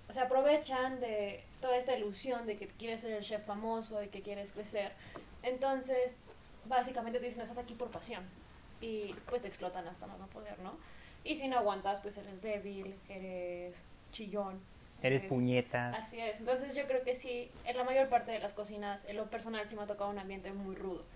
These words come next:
Speaker 1: Ha sido contadas las que sí, es como más tranquilo y más, más relajado. Pero sí, en la mayor parte hay un nivel de exigencia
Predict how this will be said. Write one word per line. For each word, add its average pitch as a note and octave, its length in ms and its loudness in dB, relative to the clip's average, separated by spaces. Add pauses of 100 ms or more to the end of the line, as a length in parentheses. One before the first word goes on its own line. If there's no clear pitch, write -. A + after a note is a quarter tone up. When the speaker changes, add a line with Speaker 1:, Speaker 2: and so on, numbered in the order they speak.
(340)
Speaker 1:
Ha B3+ 100 4
sido B3 320 6
contadas G3+ 420 4
las G3 160 -2
que G3 140 -4
sí, G#3 160 -2
es F#3+ 100 -6
como F#3+ 420 -2 (400)
más A3+ 200 -2
tranquilo G#3+ 840 4
y F3+ 180 -6
más, F3+ 380 -6
más G3 120 -6
relajado. A3 540 4 (500)
Pero A#3 240 2
sí, A3 140 -6
en G3+ 40 -4
la G3 60 -4
mayor G#3 220 -2
parte G#3+ 260 0
hay G#3 100 4
un G#3 80 0
nivel G3 220 -2
de G3+ 80 -4
exigencia G3 580 -8